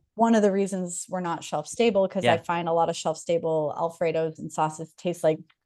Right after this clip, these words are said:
Speaker 1: they have that, like, acidity to them,
Speaker 2: Rather than,
Speaker 1: which
Speaker 2: like,
Speaker 1: is,
Speaker 2: a creamy richness.
Speaker 1: you know?
Speaker 2: Yeah, got it. Yep.
Speaker 1: Yeah, so
Speaker 2: Yep.
Speaker 1: that's why we're refrigerated. So I was like, "Well, if I have to do that for H P P, then I may as well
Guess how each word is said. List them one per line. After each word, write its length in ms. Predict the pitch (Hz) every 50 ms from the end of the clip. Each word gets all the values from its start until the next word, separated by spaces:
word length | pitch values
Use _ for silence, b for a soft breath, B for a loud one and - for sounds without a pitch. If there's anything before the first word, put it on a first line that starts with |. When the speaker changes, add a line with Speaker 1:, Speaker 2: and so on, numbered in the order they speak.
| _ _ -
Speaker 1:
they 60 | 180
have 160 | 180 190 185
that, 160 | 180 165 - -
like, 240 | 170 160 160 - _ _ _ _ _ _ _ _ _ _ _ -
acidity 560 | 214 - - - - 190 196 226 240 254 262
to 140 | 262 - 285
them, 160 | 254 294 302
Speaker 2:
Rather 280 | 311 135 131 120 113 120
than, 160 | 110 123 120
Speaker 1:
which 60 | 113 113
Speaker 2:
like, 180 | 113 107 -
Speaker 1:
is, 80 | 117 107
Speaker 2:
a 40 | 107
creamy 360 | - - 131 120 113 110 104
richness. 380 | 101 110 - - - 107 101 226
Speaker 1:
you 80 | 220
know? 200 | 220 214 220 -
Speaker 2:
Yeah, 280 | 120 120 117 110 104 110 -
got 140 | - 110 107
it. 140 | 104 - - -
Yep. 140 | 117 - 233
Speaker 1:
Yeah, 320 | 226 214 202 185 175 180
so 140 | 180 202 196
Speaker 2:
Yep. 80 | 185
Speaker 1:
that's 200 | 226 226 226 -
why 180 | 247 226 233 233
we're 200 | 233 220 214 202
refrigerated. 500 | 196 202 - 220 208 - 208 202 196 185
So 100 | - 196
I 20 | 185
was 80 | 185
like, 160 | 202 196 - 262
"Well, 160 | 277 285 285
if 100 | 277 294
I 40 | 302
have 100 | 311 311
to 80 | 311
do 160 | 233 220 208
that 320 | - 202 196 202 190 - -
for 80 | - 95
H 240 | 160 180 - - -
P 120 | - 147
P, 340 | - - - 190 175 165 165
then 160 | 160 151 -
I 40 | 156
may 160 | 170 170 165
as 160 | 165 160 - -
well 420 | 156 156 139 143 139 127 -